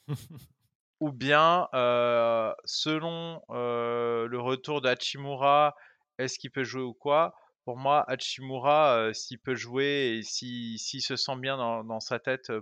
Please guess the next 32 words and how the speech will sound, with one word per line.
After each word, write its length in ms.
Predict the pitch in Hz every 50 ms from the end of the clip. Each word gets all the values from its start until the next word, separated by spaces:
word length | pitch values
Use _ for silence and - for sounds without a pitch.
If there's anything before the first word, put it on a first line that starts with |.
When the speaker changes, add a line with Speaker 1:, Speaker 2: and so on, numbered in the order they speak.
| - _
Speaker 2:
pour 200 | 120 113 113 110
jouer, 380 | 104 113 113 127 139 147 - _ _ _ _ _ _ _ _ _ - -
euh, 260 | - 104 110 110 107
ou, 480 | 107 117 123 120 120 123 127 127 123
euh, 300 | 117 110 107 104 101 104 107
je 140 | - - 107
sais 160 | - - 120
pas 120 | - 123 -
quels 120 | - 110
sont 160 | - - 120
ses 160 | 113 - -
problèmes 400 | 110 - - 117 107 113 113 110
actuellement, 540 | 110 101 - - - 110 104 120 127 147 147 - _ _ _ _ _ _ _ -
euh, 240 | 110 107 104 101 98 -
pour 140 | - 117 113
moi, 160 | 123 131 135
c'est 160 | - - 131
le 100 | 117 113
lock. 340 | 110 104 101 101 - - - _ _ _ -
Donc, 200 | 117 120 123 117 -
moi, 260 | 147 143 147 165 180
j'arrive 420 | 175 143 151 139 135 139 135 -
à 100 | - -
locker 340 | 131 127 131 131 - - 156
finalement 360 | - - 151 135 131 139 143
Kachimura 720 | 147 - - 165 156 - - - 170 160 160 156 156 165
s'il 240 | 160 - - 143 131
est 60 | 127
dispo. 520 | 123 120 123 - - - 147 151 170 185 - _ - - - _ _ _ _ _ _ _ -
Et 80 | 113
après, 460 | 113 120 - - - - 165 180 185 170
euh, 460 | 135 120 117 113 113 113 113 110